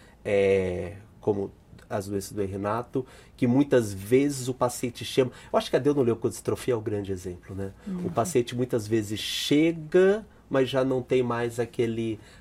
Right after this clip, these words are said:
Speaker 1: aquela condição de transplantar, porque provavelmente passou o, o
Speaker 2: O
Speaker 1: time,
Speaker 2: time.
Speaker 1: a doença evoluiu e, e o benefício,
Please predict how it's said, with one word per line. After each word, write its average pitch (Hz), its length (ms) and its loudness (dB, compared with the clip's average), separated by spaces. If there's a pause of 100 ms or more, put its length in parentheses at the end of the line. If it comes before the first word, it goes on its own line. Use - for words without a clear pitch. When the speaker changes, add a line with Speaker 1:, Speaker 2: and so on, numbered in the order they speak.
Speaker 1:
aquela 110 320 -2
condição 117 680 0
de 131 160 -4
transplantar, 117 600 -2
porque 196 320 -2
provavelmente 135 800 -2
passou 110 500 -6
o, 104 380 -4
o 104 60 -6
Speaker 2:
O 95 120 -10
Speaker 1:
time, 123 720 0
Speaker 2:
time. 202 160 -4 (100)
Speaker 1:
a 113 120 0
doença 110 400 0
evoluiu 107 840 -2
e, 117 400 -4
e 120 80 0
o 113 60 2
benefício, 117 1000 -2